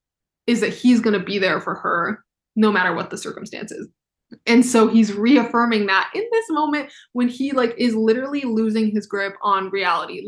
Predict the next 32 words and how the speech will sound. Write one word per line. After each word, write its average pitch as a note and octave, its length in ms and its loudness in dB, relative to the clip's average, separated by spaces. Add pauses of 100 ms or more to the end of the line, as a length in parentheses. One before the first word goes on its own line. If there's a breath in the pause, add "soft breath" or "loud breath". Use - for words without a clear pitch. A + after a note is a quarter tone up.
literally. F3+ 420 -6
Like, - 160 -6
he, A3 260 2
he A3+ 260 0
is A3 180 2 (340 soft breath)
so B3+ 360 2
close A3+ 240 4
to A#3+ 100 -2
his A3 160 0
breaking F#3 440 -4
point. F3 340 -8 (1040)
And A3 300 4
that G#3 180 6
is A#3 140 4
the A#3 120 4
thing G#3 220 2
that G3+ 180 -4
draws G3 360 0
him G3+ 180 -4
back. A2+ 380 -4 (460)
Oh E4 300 2
my B3 420 0
God, G3+ 680 0
that G3+ 220 4
is G#3 100 -4
literature. G3+ 680 -6 (380)
That G#3 280 4
is G3+ 160 -4
literature. - 560 -8
It, - 380 2
<sighs> - 1120 -20
anyway, - 420 -8